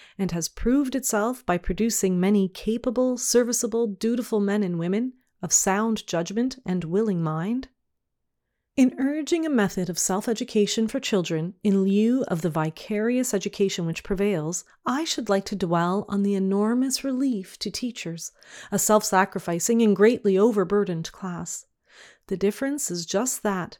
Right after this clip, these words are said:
between driving a horse that is light and a horse heavy in hand. The former covers the ground of his own gay will,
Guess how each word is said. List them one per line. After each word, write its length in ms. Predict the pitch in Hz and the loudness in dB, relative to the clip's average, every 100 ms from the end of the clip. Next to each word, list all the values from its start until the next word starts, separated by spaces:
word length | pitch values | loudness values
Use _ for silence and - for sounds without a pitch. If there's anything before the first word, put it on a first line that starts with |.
| - | -12
between 400 | 180 - 185 175 | -12 -6 -4 -2
driving 500 | 165 170 208 262 277 | -2 0 0 0 -2
a 60 | |
horse 360 | 226 233 240 247 | 2 2 2 -2
that 160 | 226 | -2
is 120 | 240 226 | -2 -2
light 320 | 208 190 - _ _ _ | -4 -4 -8 _ _ _
and 140 | 190 | -2
a 60 | 175 | 0
horse 380 | 190 214 208 - | 2 4 2 -2
heavy 320 | - 196 208 | -4 -2 0
in 120 | 196 | 0
hand. 440 | 185 196 165 156 - _ _ - - - | -2 -2 -4 -6 -10 _ _ -18 -16 -4
The 80 | 196 | 2
former 400 | 233 269 226 180 | 4 6 4 2
covers 380 | - 240 240 | 0 2 2
the 100 | 180 | 2
ground 420 | 175 180 214 185 185 | 0 2 2 2 2
of 80 | |
his 140 | 180 185 | 2 4
own 240 | 214 226 | 4 4
gay 260 | 220 220 226 | 4 4 4
will, 440 | 220 262 175 175 | 2 0 -2 -6